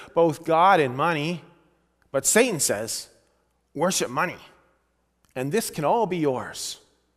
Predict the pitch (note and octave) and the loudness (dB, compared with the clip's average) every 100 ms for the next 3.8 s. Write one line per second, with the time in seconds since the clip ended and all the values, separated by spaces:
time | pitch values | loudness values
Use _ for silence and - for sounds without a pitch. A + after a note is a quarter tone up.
0 | _ _ - - - - - A#3 C#4 C4 | _ _ -20 -18 -4 0 6 6 4 2
1 | F#3 G3 G3 G#3 F3 D#3+ F#3+ F#3 - A3 | 4 4 4 2 2 4 4 2 -2 -2
2 | A#3 C#4+ - - A#3 E3+ G3 F#3+ F#3 F#3+ | 0 2 0 0 -2 0 0 0 2 0
3 | F#3 F#3 F#3 G3 F3+ E3 D3 A#2 | 0 -2 -2 -2 2 6 6 4